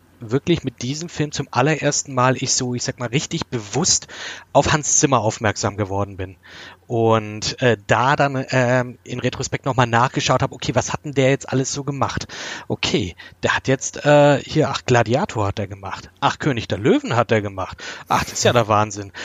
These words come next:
Also so, dass dann im Nachhinein dann nochmal so ein bisschen so eine kleine Welt aufgetan, der ich dann gesagt habe, okay, sehr geil, was der da macht. Und ich würd sagen, das ist so das, äh, das, äh, Tor, das Inception mir aufgemacht hat.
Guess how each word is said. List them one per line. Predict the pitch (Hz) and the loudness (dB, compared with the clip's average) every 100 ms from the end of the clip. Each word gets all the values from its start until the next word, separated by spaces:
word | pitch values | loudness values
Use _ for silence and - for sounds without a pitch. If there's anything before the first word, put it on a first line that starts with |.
| - | -2
Also | 120 127 | 0 2
so, | 135 190 190 | 2 0 0
dass | 170 - | 0 -2
dann | 160 160 | -4 0
im | |
Nachhinein | 147 175 190 170 | 2 4 4 2
dann | 160 | 2
nochmal | 160 165 | 0 -2
so | 147 | -2
ein | 147 | -6
bisschen | 156 170 | -4 -2
so | 151 | -4
eine | 139 | -4
kleine | - 147 156 131 | -2 0 2 6
Welt | 160 - 123 | 4 4 2
aufgetan, | 127 - - 127 143 | 0 -2 0 0 2
der | 135 | -2
ich | |
dann | 139 | -4
gesagt | 127 127 - | -6 -2 -4
habe, | 120 | -4
okay, | - 151 113 | -6 -6 -6
sehr | - 127 143 | -6 0 2
geil, | 147 123 120 147 | 2 4 4 4
was | 135 | 2
der | - 117 | 2 0
da | 107 | 2
macht. | 143 - - - - - - - | 0 -2 -14 -12 -12 -14 -16 -6
Und | - 131 131 135 131 - | 2 6 6 4 -2 -6
ich | 127 | -2
würd | 135 | 2
sagen, | 127 139 | 2 4
das | 123 135 | 0 0
ist | 147 | -6
so | 139 135 | -4 -2
das, | 127 127 - - | 0 0 0 -8
äh, | - 120 120 117 _ _ _ _ _ | -4 -2 -2 -4 _ _ _ _ _
das, | 135 - - | -8 -6 -6
äh, | - 120 - | -6 -8 -6
Tor, | - 147 156 | 2 6 6
das | 135 127 - | 6 0 -2
Inception | 135 139 - 156 - 127 110 | -8 -8 -4 -4 -4 -6 -2
mir | 107 | -2
aufgemacht | 107 110 - 101 101 - - | 0 -2 -4 -4 -4 -6 -10
hat. | - | -12